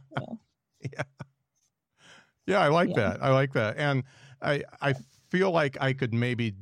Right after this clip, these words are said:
Speaker 2: dig more into, um, if I went the Sarah Connor route, I could dig more into that and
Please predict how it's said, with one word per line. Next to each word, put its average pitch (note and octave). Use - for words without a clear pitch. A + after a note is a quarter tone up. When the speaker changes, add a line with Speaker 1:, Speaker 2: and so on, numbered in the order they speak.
Speaker 2:
dig B2
more A#2
into, A2+
um, A2
if A2+
I B2
went A2+
the G#2
Sarah A2
Connor A2
route, G#2+
I A#2
could G#2
dig A2+
more A2
into A2
that G#2+
and G#2